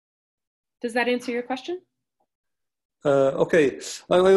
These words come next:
Speaker 2: I was just wondering about these, uh, um, three by three patches, because you, you had a, a picture that, uh, basically was describing a cy-, a, a cycle, one-dimensional cycle. So I was wondering if you have a, like, a two-dimensional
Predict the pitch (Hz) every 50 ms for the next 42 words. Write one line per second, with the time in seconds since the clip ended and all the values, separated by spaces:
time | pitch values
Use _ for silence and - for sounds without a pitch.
0 | 185 180 180 196 202 202 - 202 180 - 180 185 185 175 156 151 139 131 135 135
1 | 131 120 123 123 - - - 127 120 120 117 117 - - 120 120 113 113 110 107
2 | 104 104 104 104 110 - - - 139 143 123 123 120 120 - 127 131 127 - 117
3 | 117 110 - - 104 92 - - - _ _ - 110 107 - 120 110 123 120 120
4 | 120 120 123 120 117 120 113 120 120 120 117 117 113 110 107 120 113 107 - 139
5 | - - - 135 120 110 110 110 110 107 - 107 104 104 95 - _ 110 117 113
6 | 107 110 - - 110 104 104 98 95 - 101 98 101 - - - 113 104 104 101
7 | 101 - - 120 110 98 - - - 98 92 92 92 - _ _ _ _ - 123
8 | - - 135 117 101 92 - 110 107 110 110 110 113 110 110 104 - - 107 -
9 | - 120 101 95 - - - - - 110 107 110 113 104 107 113 117 117 113 113
10 | 113 113 117 113 107 107 - - 113 107 107 113 110 104 104 - _ _ _ _
11 | _ _ _ _ _ _ - 120 113 110 110 110 107 - - 110 110 - 151 147
12 | 120 120 120 117 117 - - 113 107 104 101 98 -